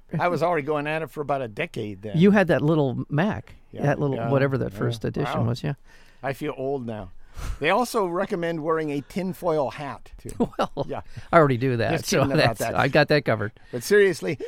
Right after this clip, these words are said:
Speaker 1: I
Speaker 2: Yeah.
Speaker 1: recommend the blue light filtering lenses for your glasses.
Speaker 2: Yeah,
Speaker 1: If you can do
Speaker 2: that's
Speaker 1: that,
Speaker 2: good, good to know.
Speaker 1: especially if you wear glasses anyway when you're looking at your computer, just
Speaker 2: Right.
Speaker 1: get the blue light filtering on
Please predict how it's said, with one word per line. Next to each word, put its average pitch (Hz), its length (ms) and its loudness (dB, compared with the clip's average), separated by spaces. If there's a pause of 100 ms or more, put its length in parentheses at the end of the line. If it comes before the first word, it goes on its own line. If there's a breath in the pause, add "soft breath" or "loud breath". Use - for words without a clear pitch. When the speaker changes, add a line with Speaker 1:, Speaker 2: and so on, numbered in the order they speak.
(100)
Speaker 1:
I 160 60 4
Speaker 2:
Yeah. - 20 8
Speaker 1:
recommend 175 520 0
the 139 140 -4
blue 151 280 -2
light 139 260 -2
filtering 131 420 -4
lenses 123 380 -2
for 127 120 -10
your 113 140 -6
glasses. 107 360 -4
Speaker 2:
Yeah, 151 220 4
Speaker 1:
If 117 100 -6
you 113 60 -12
can 131 160 -6
do 175 120 -2
Speaker 2:
that's 185 140 -2
Speaker 1:
that, 147 200 2
Speaker 2:
good, 143 140 -4
good 139 160 -4
to 143 100 -8
know. 190 80 0
Speaker 1:
especially 175 220 -4
if - 60 -14
you 147 300 -6
wear 143 160 -4
glasses 131 500 -4
anyway 131 420 -4
when 139 180 -4
you're 117 140 -4
looking 123 340 -6
at 113 180 -10
your 107 80 -12
computer, 123 540 -6
just 123 240 -8
Speaker 2:
Right. - 80 -14
Speaker 1:
get 117 200 -10
the 113 160 -6
blue 123 280 -8
light 131 260 -4
filtering 107 440 -10
on 101 120 -8